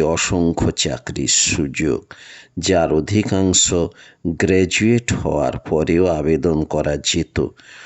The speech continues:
সরকারি চাকরি পেতে বিভিন্ন ইনস্টিটিউটে প্রশিক্ষণ নেওয়া যেতে পারে, অর্থাৎ সেই ফের পড়াশোনা,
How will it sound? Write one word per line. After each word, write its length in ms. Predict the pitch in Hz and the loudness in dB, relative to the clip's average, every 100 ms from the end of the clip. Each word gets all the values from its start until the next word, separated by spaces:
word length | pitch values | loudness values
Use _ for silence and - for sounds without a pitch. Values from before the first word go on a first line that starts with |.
| - _ - | -20 _ -4
সরকারি 640 | - - 90 87 - 117 143 | -2 0 0 0 0 2 0
চাকরি 420 | 139 110 107 90 | 0 -2 0 -2
পেতে 400 | 82 82 - 82 67 - _ - 82 | 0 0 0 -2 -2 -4 _ -8 -6
বিভিন্ন 560 | 73 101 90 104 95 90 73 | 2 2 4 4 4 4 2
ইনস্টিটিউটে 800 | 87 82 - - 85 85 78 - 71 | 2 2 0 0 0 2 0 0 -2
প্রশিক্ষণ 720 | - 85 - 90 - - 78 69 62 | 0 0 2 0 -4 -8 -6 -4 -4
নেওয়া 260 | 67 65 62 | -2 -2 -4
যেতে 340 | - - - 60 | -6 -8 -10 -10
পারে, 320 | - 50 - - _ _ _ _ _ _ | -8 -8 -10 -14 _ _ _ _ _ _
অর্থাৎ 380 | 87 95 - 98 - - _ _ _ - - | -4 -4 -2 -4 -4 -12 _ _ _ -6 -2
সেই 440 | - - 101 98 90 90 | -2 2 4 6 2 -2
ফের 300 | - 98 98 - | -4 -2 -4 -4
পড়াশোনা, 640 | - 64 50 - - 71 | -8 -6 -4 -4 -4 -4